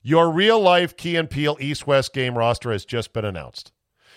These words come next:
Jim Weber on Twitter submits the all-college football name team for twenty twenty-one. He is, of course, the former founder of lost letterman dot com. He's a college sports and uniform nerd,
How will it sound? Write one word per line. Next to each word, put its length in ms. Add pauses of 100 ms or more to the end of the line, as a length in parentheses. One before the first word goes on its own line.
(140)
Jim 240
Weber 320
on 140
Twitter 340
submits 460
the 160
all-college 1120
football 640
name 360
team 360
for 120
twenty 380
twenty-one. 640 (320)
He 160
is, 80
of 100
course, 240
the 60
former 260
founder 400
of 100
lost 340
letterman 400
dot 260
com. 260
He's 180
a 60
college 400
sports 400
and 140
uniform 520
nerd, 420